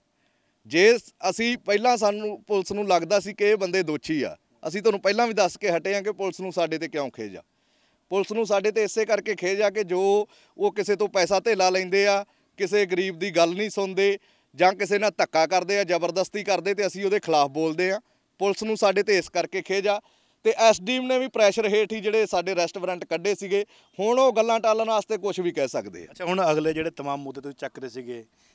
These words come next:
Speaker 2: ਤੁਹਾਡਾ ਹੁਣ ਮੁੱਦ-, ਨਵਾਂ ਮੁੱਦਾ ਆ ਗਿਆ ਸੀ ਗ੍ਰਿਫਤਾਰੀ ਵਾਲਾ। ਹੁਣ ਜਿਹੜੇ ਪਿਛਲੇ ਮੁੱਦੇ ਚੱਲ ਰਹੇ ਨੇ, ਕੀ ਉਹ ਇੱਕ ਵਾਰ ਉਹਨਾਂ ਵਾਸਤੇ ਸੰਘਰਸ਼ ਰੁਕੂਗਾ ਜਾਂ ਫਿਰ ਸੰਘਰਸ਼ ਚੱਲਦਾ ਰਹੂਗਾ, ਕੋਈ ਫਰਕ ਨਹੀਂ ਪੈਂਦਾ?
Speaker 1: ਨਹੀਂ ਜੀ, ਜੇ ਸਾਨੂੰ ਗ੍ਰਿਫਤਾਰ ਵੀ ਕਰ ਲੈਂਦੇ, ਸਾਡਾ ਸੰਘਰਸ਼ ਤਾਂ ਉਸੇ ਤਰ੍ਹਾਂ ਹੀ ਚੱਲਣਾ ਸੀ।
Speaker 2: ਠੀਕ ਹੈ।
Speaker 1: ਨਾ ਅਸੀਂ ਇਹਨਾਂ ਦੇ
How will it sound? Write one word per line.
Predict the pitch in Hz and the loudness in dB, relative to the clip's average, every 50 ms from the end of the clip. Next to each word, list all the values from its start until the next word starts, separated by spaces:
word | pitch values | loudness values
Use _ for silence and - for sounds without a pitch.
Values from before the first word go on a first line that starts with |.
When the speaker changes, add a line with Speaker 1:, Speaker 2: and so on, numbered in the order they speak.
| _ _ | _ _
Speaker 2:
ਤੁਹਾਡਾ | - 135 135 143 | -14 -8 -6 -6
ਹੁਣ | 139 147 147 | -6 -6 -8
ਮੁੱਦ-, | 143 143 147 135 131 135 135 | -10 -12 -14 -14 -16 -14 -10
ਨਵਾਂ | 147 147 151 | -8 -8 -8
ਮੁੱਦਾ | 156 151 143 135 151 | -8 -8 -8 -6 -6
ਆ | 143 | -6
ਗਿਆ | 143 | -6
ਸੀ | 131 143 | -8 -12
ਗ੍ਰਿਫਤਾਰੀ | 139 135 143 131 - 127 123 123 123 | -12 -12 -12 -12 -12 -14 -12 -12 -12
ਵਾਲਾ। | 120 117 113 113 _ _ _ _ _ _ _ - - | -14 -14 -16 -18 _ _ _ _ _ _ _ -18 -14
ਹੁਣ | 135 143 | -12 -10
ਜਿਹੜੇ | 147 165 175 170 | -8 -8 -8 -8
ਪਿਛਲੇ | 156 147 - 151 156 | -10 -10 -10 -8 -8
ਮੁੱਦੇ | 151 151 147 151 | -6 -6 -8 -8
ਚੱਲ | 127 147 139 127 | -6 -6 -8 -8
ਰਹੇ | 139 143 | -10 -12
ਨੇ, | 143 143 139 | -12 -12 -14
ਕੀ | 127 - 147 147 | -14 -12 -8 -6
ਉਹ | 147 147 | -6 -6
ਇੱਕ | 147 - - | -6 -6 -8
ਵਾਰ | 147 143 | -8 -8
ਉਹਨਾਂ | 147 147 147 147 | -8 -8 -8 -8
ਵਾਸਤੇ | 147 139 131 131 | -8 -8 -10 -12
ਸੰਘਰਸ਼ | - 143 135 131 127 117 117 | -16 -14 -14 -14 -14 -14 -16
ਰੁਕੂਗਾ | 127 123 143 147 143 147 143 143 139 139 143 127 | -16 -14 -12 -10 -10 -8 -10 -10 -12 _ _ -14
ਜਾਂ | 135 143 | -12 -12
ਫਿਰ | 143 160 | -12 -12
ਸੰਘਰਸ਼ | - - 139 135 143 131 | -14 -14 -12 -12 -12 -12
ਚੱਲਦਾ | - 147 135 127 139 139 | -10 -12 -10 -8 -8 -8
ਰਹੂਗਾ, | 139 139 131 131 135 123 _ _ | -8 -8 -12 -12 -16 -18 _ _
ਕੋਈ | - 139 | -18 -16
ਫਰਕ | 127 135 131 | -16 -16 -14
ਨਹੀਂ | 135 135 123 | -14 -14 -12
ਪੈਂਦਾ? | 127 120 123 123 _ - | -12 -14 -16 -18 _ -12
Speaker 1:
ਨਹੀਂ | 160 175 180 196 190 | -6 -2 -2 -2 -2
ਜੀ, | 202 202 | -2 -2
ਜੇ | 147 170 175 | -2 -2 -2
ਸਾਨੂੰ | 165 185 175 190 180 143 | 0 -2 -4 -4 -2 -4
ਗ੍ਰਿਫਤਾਰ | 160 156 - 156 156 170 170 170 | -4 -4 -4 -2 -2 -2 0 0
ਵੀ | 175 180 | -2 -2
ਕਰ | 175 170 151 | -2 -2 -2
ਲੈਂਦੇ, | 147 156 160 160 170 | -2 -4 -6 -8 -8
ਸਾਡਾ | 139 160 143 143 147 | -6 -6 -6 -6 -6
ਸੰਘਰਸ਼ | - 151 156 151 135 - - | -8 -8 -8 -8 -10 -10 -10
ਤਾਂ | - 135 | -10 -10
ਉਸੇ | 123 - - 139 | -10 -10 -10 -10
ਤਰ੍ਹਾਂ | 131 127 127 | -8 -8 -10
ਹੀ | 113 | -8
ਚੱਲਣਾ | 107 90 87 78 69 78 | -10 -12 -12 -14 -20 -20
ਸੀ। | - - _ | -20 -20 _
Speaker 2:
ਠੀਕ | _ - _ | _ -20 _
ਹੈ। | _ _ _ _ _ _ _ _ - | _ _ _ _ _ _ _ _ -12
Speaker 1:
ਨਾ | 120 143 160 165 175 190 190 185 | -6 -2 2 4 4 4 4 2
ਅਸੀਂ | 156 190 202 190 | 2 0 -2 -2
ਇਹਨਾਂ | 190 196 202 196 | -2 -2 -2 0
ਦੇ | 196 196 190 190 190 - | 0 0 0 0 0 -2